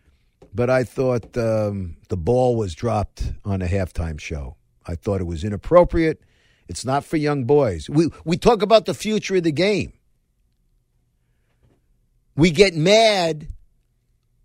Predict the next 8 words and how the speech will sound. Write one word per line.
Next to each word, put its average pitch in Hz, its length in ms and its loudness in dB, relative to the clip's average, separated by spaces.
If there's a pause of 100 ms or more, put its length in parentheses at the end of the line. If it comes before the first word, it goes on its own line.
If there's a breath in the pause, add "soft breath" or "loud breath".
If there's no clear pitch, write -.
(400)
when 156 280 2
young 175 360 2
men 160 500 0 (460)
don't 156 360 4
act 165 380 4
like 117 300 -2
young 117 280 0
men. 87 280 -6